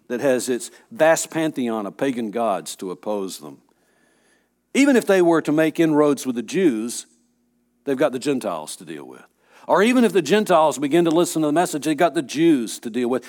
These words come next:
And those two are mortal enemies against each other. How can that rift be healed? It seems like an impossibly huge task, the commission. Folks, sometimes today, the commission seems to be impossible.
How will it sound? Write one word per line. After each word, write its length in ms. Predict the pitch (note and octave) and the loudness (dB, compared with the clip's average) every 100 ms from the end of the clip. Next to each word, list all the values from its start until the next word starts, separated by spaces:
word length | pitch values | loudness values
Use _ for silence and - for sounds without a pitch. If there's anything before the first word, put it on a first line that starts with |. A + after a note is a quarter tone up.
| - | -6
And 180 | - D3+ | 0 2
those 300 | D#3+ F3+ F3 | 4 2 2
two 240 | - F#3+ E3 | 0 2 4
are 80 | |
mortal 420 | C#3+ C#3+ D#3 D3+ D3 | 2 2 2 2 0
enemies 420 | D3 B2+ G2+ A#2 | 0 0 -4 -6
against 420 | F#2 A#2 A#2 - | -6 -6 -6 -6
each 180 | A2+ - | -8 -6
other. 220 | A#2 A2 | -6 -4
How 200 | D3+ D3 | 0 -2
can 280 | C3+ B2+ G#2 | -2 -6 -4
that 280 | B2 A2+ A2+ | -2 -4 -4
rift 360 | A2+ G#2+ - | -8 -8 -10
be 140 | G#2+ F#2+ | -10 -8
healed? 440 | A#2 A2 D#2 C#2+ _ - - | -6 -6 -10 -16 _ -18 -8
It 140 | A#2+ | -8
seems 520 | - F3 F3+ F#3 F3+ | -4 0 2 2 0
like 180 | D3+ - | -2 -2
an 100 | B2+ | -4
impossibly 680 | A2+ - D3 D3 C#3 B2+ A#2+ | -6 -2 -2 0 -4 -8 -8
huge 480 | - B2 A#2+ - - | -6 -4 -4 -8 -10
task, 580 | F#2 D2+ - - - _ _ _ _ _ _ | -8 -8 -10 -16 -18 _ _ _ _ _ _
the 80 | - | -16
commission. 480 | - F#2 F2 - - _ _ _ _ _ _ _ _ _ _ _ _ | -10 -10 -10 -14 -20 _ _ _ _ _ _ _ _ _ _ _ _
Folks, 220 | - B2+ | -6 -4
sometimes 460 | - B2+ C3+ A#2+ - | -4 -4 -4 -6 -8
today, 440 | A#2+ A#2 G#2+ D#2+ - _ _ | -10 -8 -8 -10 -18 _ _
the 80 | - | -14
commission 440 | - A2+ G#2 G#2 F#2 | -8 -4 -4 -6 -10
seems 460 | - G2 F#2 - _ | -10 -10 -12 -16 _
to 60 | - | -18
be 100 | F2 | -16
impossible. 560 | F#2+ E2 C#2 - C#2 | -14 -14 -16 -18 -20